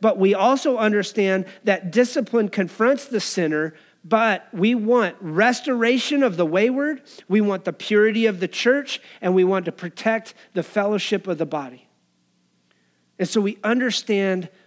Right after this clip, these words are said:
those things. Mark Dever is a pastor out in Washington, D C, and he says this, "There are five reasons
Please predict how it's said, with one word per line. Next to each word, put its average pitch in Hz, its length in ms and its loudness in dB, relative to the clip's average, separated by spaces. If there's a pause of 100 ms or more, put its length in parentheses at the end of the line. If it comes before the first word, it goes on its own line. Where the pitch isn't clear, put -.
(120)
those 165 300 -4
things. 135 300 -6
Mark 196 400 -4 (440)
Dever 170 500 0
is 156 160 -2
a 151 60 -2
pastor 180 420 -4
out 170 240 0
in 151 240 2
Washington, 170 540 -4
D 160 180 -6
C, 151 220 -2
and 147 100 0
he 156 80 -2
says 165 360 -4
this, 147 240 -4
"There 151 180 -2
are 143 60 -6
five 185 380 -4
reasons 151 560 -4